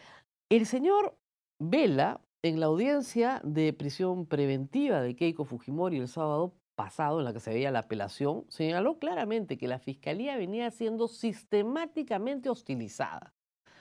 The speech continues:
por el fiscal de la Nación. Hechos, hay varios.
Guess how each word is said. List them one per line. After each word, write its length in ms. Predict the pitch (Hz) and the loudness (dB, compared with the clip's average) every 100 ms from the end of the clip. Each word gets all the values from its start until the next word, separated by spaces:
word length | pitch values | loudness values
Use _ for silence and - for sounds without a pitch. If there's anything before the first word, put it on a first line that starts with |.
| - | -2
por 120 | 226 | 2
el 60 | 254 | 2
fiscal 240 | 285 381 | 4 4
de 120 | 403 349 | 4 4
la 40 | |
Nación. 480 | 269 359 403 233 - _ _ _ _ _ _ _ _ _ _ _ _ _ - | 2 0 -2 -2 -8 _ _ _ _ _ _ _ _ _ _ _ _ _ 0
Hechos, 640 | 381 - - - - - - _ - | 2 2 0 -2 -2 -10 -20 _ 0
hay 140 | 220 | 2
varios. 680 | 262 415 254 107 95 - | 2 2 0 -2 -6 -14